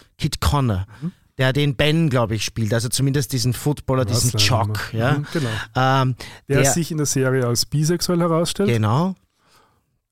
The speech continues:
Speaker 2: Ja.
Speaker 1: Und der wurde jetzt quasi, äh,
Speaker 2: Also
Speaker 1: konfrontiert von Fans, die vielleicht so eine para-, wie sa-,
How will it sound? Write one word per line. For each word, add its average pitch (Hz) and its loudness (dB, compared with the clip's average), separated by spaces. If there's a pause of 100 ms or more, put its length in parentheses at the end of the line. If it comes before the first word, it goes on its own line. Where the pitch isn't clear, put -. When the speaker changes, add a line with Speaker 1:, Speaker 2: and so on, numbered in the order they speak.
Speaker 2:
Ja. 117 0 (640)
Speaker 1:
Und 139 0
der 131 2
wurde 156 2
jetzt 147 0
quasi, 131 0
äh, - -4
Speaker 2:
Also 123 0
Speaker 1:
konfrontiert 160 0
von 160 -2
Fans, 139 0
die 156 0
vielleicht 131 -2
so - 0
eine 127 0
para-, 131 0
wie 135 -2
sa-, 160 -2